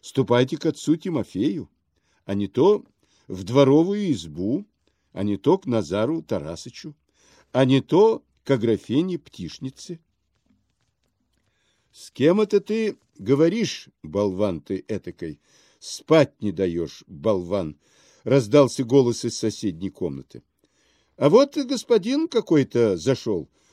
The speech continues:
спрашивает, где бы обсушиться». «Какой там господин?» «А не знаю, с собакой и ружьем». В соседней комнате заскрипела кровать.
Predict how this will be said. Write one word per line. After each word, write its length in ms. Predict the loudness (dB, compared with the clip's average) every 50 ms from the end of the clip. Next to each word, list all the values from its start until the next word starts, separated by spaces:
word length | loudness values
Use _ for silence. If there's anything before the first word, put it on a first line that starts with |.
| _ _
спрашивает, 920 | -18 -16 -10 -2 2 4 6 6 6 4 2 -2 -8 -6 -6 -8 -8 -10
где 220 | -8 -4 -2 0 0
бы 260 | 0 2 2 2 2
обсушиться». 880 | 0 -4 -8 -12 -8 -8 -8 -8 -6 -10 -12 -12 -14 -16 -18 -18 -18 -18 _ _ _ _ _ _ _ _ _ _ _ _
«Какой 360 | -4 -4 0 2 4 4 4
там 360 | 4 2 2 2 0 -2 -6 -12 _ _ -8
господин?» 760 | -4 -2 -2 -2 -4 -2 -2 -2 -2 0 -4 -8 -8 -10 -14 _ _ _ _ _ _ _ _ _ _ _ _ _ _ -8
«А 220 | -2 0 2 2
не 120 | 2 2
знаю, 540 | -2 -2 2 4 4 4 4 2 0 -4 -8 -12 _ _ _ _ _ _ _ _
с 100 | -20 -18
собакой 760 | -16 -6 0 2 2 2 4 4 2 2 2 0 -2 -2 -2
и 260 | -4 -6 -6 -6 -6
ружьем». 640 | -6 -6 -8 -8 -10 -8 -4 0 0 0 0 -2 -4 _ _ _ _ _ _ _ _ _ _ _ _ _ _ _ _ _ _ _ _ _ _ _
В 60 | -4 -2
соседней 420 | -2 -2 0 -2 -4 -2 -4 -4
комнате 460 | 0 0 2 2 0 -2 -4 -6 -6
заскрипела 680 | -6 -4 -6 -8 -8 -10 -10 -6 -4 -2 -2 -2 -2
кровать. 640 | -4 -4 -2 -2 0 0 0 -2 -4 -4 -8 -16 _